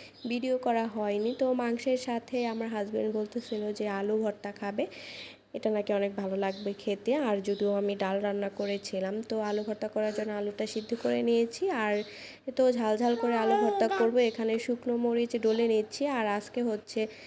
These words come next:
কাঁচা পেঁয়াজ আর কাঁচা রসুন দিয়ে ভর্তা করব। normally আমি সব কিছু ভেজে তারপরে ভর্তা বানাই, আজকে ইচ্ছা হলো কাঁচা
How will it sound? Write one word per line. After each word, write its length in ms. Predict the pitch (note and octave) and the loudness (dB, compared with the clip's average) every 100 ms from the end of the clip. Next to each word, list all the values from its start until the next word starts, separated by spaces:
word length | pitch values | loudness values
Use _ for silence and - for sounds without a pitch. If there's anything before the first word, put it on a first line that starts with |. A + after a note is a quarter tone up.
| - - | -20 -10
কাঁচা 320 | - A#3+ B3 A#3+ | -4 0 2 0
পেঁয়াজ 380 | A#3+ B3 C4+ | 2 0 2
আর 140 | B3 G#3+ | 2 0
কাঁচা 340 | G#3+ G#3 A3+ | -2 -2 0
রসুন 420 | A3 G#3+ - A#3+ | 0 0 0 0
দিয়ে 180 | A#3+ A#3 | 2 2
ভর্তা 380 | A3+ G#3 - G#3+ | 2 -2 -4 -8
করব। 320 | G#3+ G#3+ A3 | -4 -2 0
normally 520 | C4 B3 B3 B3 B3+ | 0 2 2 2 2
আমি 400 | A#3+ A#3 A#3 A#3 | 2 2 4 4
সব 220 | A3+ A#3 A#3 - | 2 0 -2 -4
কিছু 240 | B3 B3+ A#3 | -4 -2 2
ভেজে 320 | A3 G#3+ A3+ | 2 2 -2
তারপরে 420 | G#3+ G3+ G#3 G#3+ | -2 -2 -2 -2
ভর্তা 360 | G#3 G3 - G#3 | -4 -6 -6 -8
বানাই, 300 | G3 G#3+ A#3+ | -6 -8 -8
আজকে 320 | G#3 - G#3+ | -8 -4 -4
ইচ্ছা 300 | G#3 - A3 | -4 -4 -2
হলো 260 | G#3+ G#3 | 0 -2
কাঁচা 320 | G#3 G#3 G#3 | -2 -6 -8